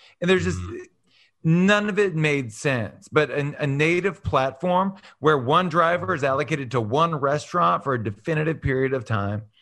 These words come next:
Speaker 1: it made sense.
Speaker 2: The cost of the driver, that's separate. And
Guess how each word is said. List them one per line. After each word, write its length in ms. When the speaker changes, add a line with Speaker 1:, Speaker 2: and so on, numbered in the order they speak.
Speaker 1:
it 160
made 280
sense. 680
Speaker 2:
The 500
cost 500
of 200
the 120
driver, 560
that's 220
separate. 440
And 260